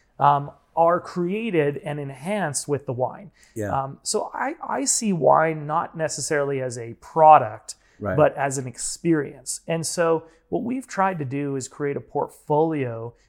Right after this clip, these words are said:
Speaker 1: which can interact with each of those experiences in a way that people are gonna feel good.
Speaker 2: So how many different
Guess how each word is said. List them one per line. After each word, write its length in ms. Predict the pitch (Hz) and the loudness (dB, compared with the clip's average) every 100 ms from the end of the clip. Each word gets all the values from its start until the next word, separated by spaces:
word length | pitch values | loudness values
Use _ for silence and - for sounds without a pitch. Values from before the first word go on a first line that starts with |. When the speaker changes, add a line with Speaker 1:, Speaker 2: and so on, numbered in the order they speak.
| - | -2
Speaker 1:
which 400 | 151 147 - _ 165 143 | -2 0 -6 _ -20 -10
can 260 | 156 151 - | -8 -8 -4
interact 640 | 202 196 156 143 151 - | -4 0 0 0 -2 -4
with 160 | 147 143 | -6 -6
each 260 | 180 180 - | -8 -8 -6
of 140 | 151 | -4
those 420 | 135 139 139 131 - | 0 0 -2 -6 -10
experiences 680 | 135 - 151 147 143 147 131 | -12 -8 -8 -6 -6 -8 -8
in 180 | - 143 | -10 -10
a 40 | |
way 500 | 131 147 147 120 117 - _ _ | -4 -2 -2 -6 -12 -18 _ _
that 160 | 135 - | -6 -4
people 260 | - 156 | -2 -2
are 60 | 127 | -2
gonna 180 | 127 117 | -4 -8
feel 240 | 131 120 | -8 -8
good. 380 | 110 120 123 - _ _ | -10 -14 -16 -20 _ _
Speaker 2:
So 200 | - 139 | 4 6
how 160 | 123 156 | 6 4
many 300 | 156 143 123 | 0 -2 -4
different 800 | 110 104 123 120 104 95 95 95 | -4 -6 -6 -4 -6 -6 -10 -16